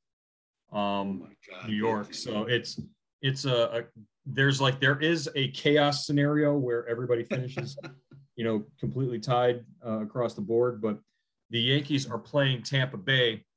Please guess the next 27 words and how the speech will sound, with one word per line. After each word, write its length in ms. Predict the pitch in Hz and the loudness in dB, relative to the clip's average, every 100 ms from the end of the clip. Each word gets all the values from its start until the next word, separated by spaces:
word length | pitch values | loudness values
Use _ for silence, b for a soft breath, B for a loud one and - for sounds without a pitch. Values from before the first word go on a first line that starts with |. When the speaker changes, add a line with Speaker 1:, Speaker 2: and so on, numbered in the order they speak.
| _ _ _ - | _ _ _ -8
Speaker 1:
Uh, 200 | 110 107 | -6 -6
the 140 | 110 | -6
Yankees 280 | 131 175 139 | -6 -4 -6
still 220 | - 170 | 0 2
haven't 280 | 143 120 101 | 2 0 -4
clinched, 520 | - 180 117 - - | -4 0 0 -4 -12
which 200 | 113 110 | -10 -6
is, 380 | 120 107 92 - - | -6 -6 -8 -14 -10
uh, 260 | 107 104 101 - 113 120 | -6 -6 -6 -10 -10 -8
a, 60 | |
a 20 | 110 | -6
big 240 | 120 98 | -6 -8
deal. 240 | 113 110 | -6 -6
So 340 | 101 113 104 b _ _ 127 | -4 -6 -6 b _ _ 2
if 320 | 120 113 120 | 2 2 0
New 100 | 135 | 4
York, 480 | 143 143 139 135 - _ 120 _ _ _ _ | 6 6 6 2 -10 _ -18 _ _ _ _
you 140 | 117 | -10
know, 80 | 107 | -8
loses 420 | 107 143 143 139 | 2 4 4 0
three 240 | - 147 139 | -2 -2 0
games 300 | 139 135 - | -2 -2 -6
to 60 | |
Tampa 280 | - 131 110 | -4 -4 -2
Bay 200 | 110 139 | -2 0
this 200 | 123 117 | 0 -6
weekend 640 | 120 110 117 113 110 107 | -8 -4 -2 -2 -2 -8